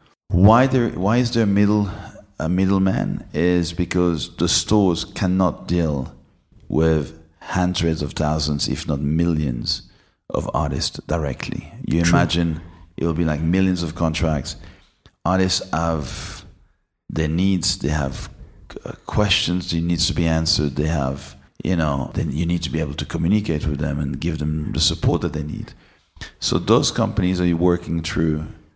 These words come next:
Speaker 1: what we call distributors or aggregators. So you've got today in the world the three major record label, which is Universal Music, Warner Music, and
Speaker 2: Sony,
Speaker 1: Sony Music.
Speaker 2: yeah.
Speaker 1: And then you've got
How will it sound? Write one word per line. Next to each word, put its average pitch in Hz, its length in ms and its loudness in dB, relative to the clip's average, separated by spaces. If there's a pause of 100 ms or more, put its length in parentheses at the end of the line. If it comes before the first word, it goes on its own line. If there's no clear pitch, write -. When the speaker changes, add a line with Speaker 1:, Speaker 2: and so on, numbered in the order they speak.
(800)
Speaker 1:
what 90 160 2
we 85 100 2
call 85 200 0
distributors 76 760 0
or 78 180 -2
aggregators. 78 720 -4 (1800)
So - 140 0
you've 98 280 4
got - 280 -2
today 92 600 0
in 76 160 -2
the 82 100 0
world 82 320 2
the 78 100 -2
three 98 460 0
major 85 360 -4
record 82 320 -4
label, 85 480 -4
which - 160 -6
is 90 140 -4
Universal 82 600 -2
Music, 80 420 -4
Warner 82 260 0
Music, 78 360 -2
and 80 60 0
Speaker 2:
Sony, 82 280 0
Speaker 1:
Sony 80 60 0
Music. 82 440 -2 (160)
Speaker 2:
yeah. - 60 -16 (580)
Speaker 1:
And 92 160 -2
then 107 240 2
you've 101 220 -2
got 82 480 -2